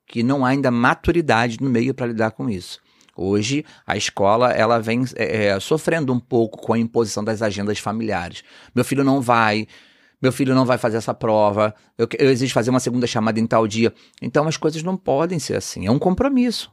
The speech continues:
E muitas vezes é o único compromisso de fato que a criança tem. Precisa aprender desde cedo a respeitar aquele compromisso.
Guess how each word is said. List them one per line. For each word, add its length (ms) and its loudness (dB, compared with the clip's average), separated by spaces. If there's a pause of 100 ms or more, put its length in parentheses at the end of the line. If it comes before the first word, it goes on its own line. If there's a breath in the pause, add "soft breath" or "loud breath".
(200)
E 140 2
muitas 360 0
vezes 320 0
é 60 4
o 60 2
único 680 2 (160 soft breath)
compromisso 600 2
de 100 -8
fato 680 0 (460 loud breath)
que 80 -2
a 40 0
criança 380 0
tem. 380 -4 (240)
Precisa 280 -2
aprender 340 -2
desde 280 -2
cedo 240 0
a 40 6
respeitar 640 0
aquele 200 -4
compromisso. 640 -6